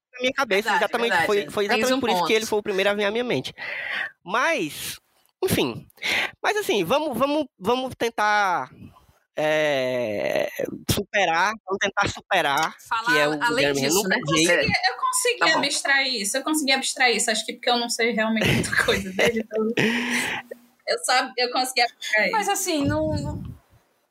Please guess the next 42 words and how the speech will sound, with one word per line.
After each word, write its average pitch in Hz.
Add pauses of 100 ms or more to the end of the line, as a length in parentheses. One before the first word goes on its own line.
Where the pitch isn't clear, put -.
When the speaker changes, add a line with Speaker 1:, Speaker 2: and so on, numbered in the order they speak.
(100)
Speaker 2:
não 302
é 330
nem 269
o, 220 (120)
o 254
que 302
saber 262
dele, 302
Speaker 1:
Então, 302
Speaker 2:
porque 381
quanto -
mais 330
você -
Speaker 1:
exatamente. 226
Speaker 2:
sabe -
dele, 190
pior, -
Speaker 3:
Exatamente. 196
Speaker 2:
certo? -
Speaker 1:
É. - (440)
Speaker 2:
Do, 185
do 220
ator. 214 (320)
Mas 247
assim, 220
mesmo 480
se 415
ele 339
não 320
t-, -
se -
ele 285
fosse, 269
assim, 254
um 220
bom 262
samaritano, 220 (800)
o 190
que 196
ele 156
não 175
é, 202